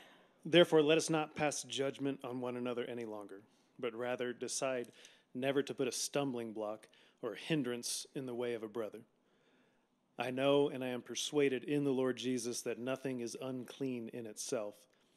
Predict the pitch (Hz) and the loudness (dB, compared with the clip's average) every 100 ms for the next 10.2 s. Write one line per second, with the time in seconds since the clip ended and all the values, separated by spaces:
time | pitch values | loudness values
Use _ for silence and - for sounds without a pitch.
0 | _ - 123 123 131 131 139 131 - 147 | _ -6 -2 0 0 2 0 0 0 2
1 | 139 127 135 _ - - 135 131 123 107 | 2 0 -4 _ -6 -4 -2 -2 -4 -6
2 | 110 - 151 - 110 101 101 - 107 95 | -12 -4 -4 -2 -8 -10 -12 -12 -14 -14
3 | 107 _ _ _ _ _ _ _ _ _ | -20 _ _ _ _ _ _ _ _ _
4 | _ _ - 143 185 160 147 123 151 165 | _ _ -6 0 2 2 0 4 6 8
5 | 156 120 117 143 151 143 127 135 131 127 | 4 0 -2 2 2 0 0 0 0 -2
6 | 127 135 117 - 113 117 127 131 127 117 | -6 -6 -8 -10 -8 -6 -4 -4 -4 -4
7 | 107 117 117 113 110 110 95 95 _ _ | 0 -2 -2 -10 -10 -8 -10 -12 _ _
8 | _ _ _ _ _ _ - 127 143 - | _ _ _ _ _ _ -2 0 2 2
9 | 160 175 156 143 156 143 131 - - 151 | 2 0 0 0 -2 -2 -4 -4 4 4
10 | 143 | 4